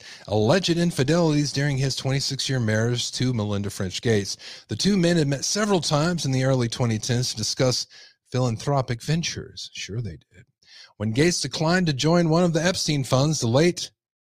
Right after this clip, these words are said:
pedo emailed him asking him to refund the cost of Antonova's schooling, even though he could easily have afforded it himself.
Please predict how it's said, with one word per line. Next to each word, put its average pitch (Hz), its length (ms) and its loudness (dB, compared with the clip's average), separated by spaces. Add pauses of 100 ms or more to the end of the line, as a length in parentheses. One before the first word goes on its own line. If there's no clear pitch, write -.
(760)
pedo 127 600 0
emailed 143 380 2
him 131 200 0
asking 139 400 0
him 143 180 0
to 123 120 -2
refund 196 480 -2
the 202 60 -4
cost 180 540 -2 (260)
of 147 100 0
Antonova's 175 600 2
schooling, 156 600 2 (260)
even 147 200 0
though 151 120 4
he 139 80 2
could 131 160 -6
easily 151 380 0
have 139 80 2
afforded 135 500 0
it 127 40 -2
himself. 117 580 -2